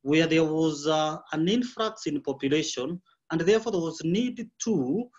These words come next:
settle the surplus population in other parts of the world, and the easiest place to settle them now, uh, came with the discovery of the New World, and therefore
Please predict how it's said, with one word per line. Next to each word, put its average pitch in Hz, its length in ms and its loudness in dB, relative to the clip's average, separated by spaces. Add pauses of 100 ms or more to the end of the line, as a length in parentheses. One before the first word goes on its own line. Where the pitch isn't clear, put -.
(120)
settle 202 760 0
the 156 120 0
surplus 175 600 -2
population 143 680 -2
in 131 120 0
other 147 240 -2
parts 127 220 -4
of 110 100 -10
the 117 100 -4
world, 139 340 -2 (500)
and 147 140 4
the 147 140 4
easiest 208 540 0
place 170 240 2
to 143 140 -12
settle 147 340 -4
them 147 260 4
now, 131 520 2 (340)
uh, 123 380 -6 (180)
came 180 520 2 (100)
with 135 220 -2
the 131 180 -4
discovery 160 560 -2
of 123 100 -4
the 117 100 -2
New 135 220 -2
World, 127 400 0 (420)
and 147 140 0
therefore 147 720 0